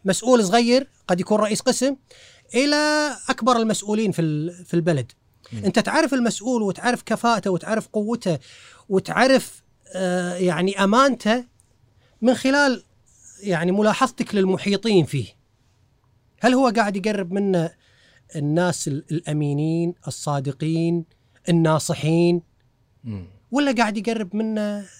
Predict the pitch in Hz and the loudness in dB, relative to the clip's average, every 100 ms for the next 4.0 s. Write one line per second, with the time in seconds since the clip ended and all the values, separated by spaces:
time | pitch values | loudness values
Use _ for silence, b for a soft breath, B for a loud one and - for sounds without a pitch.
0 | - 185 156 160 170 175 170 185 185 165 | -12 -8 -6 -4 -6 -2 -2 -2 -4 -4
1 | 175 156 156 151 156 165 160 160 160 156 | -6 -6 -6 -8 -6 -4 -4 -2 -2 -4
2 | 156 156 147 156 160 156 151 - 156 147 | -4 -6 -6 -6 -4 -6 -6 -8 -10 -8
3 | 143 160 147 151 143 135 151 147 143 | -8 -8 -8 -8 -8 -6 -6 -6 -6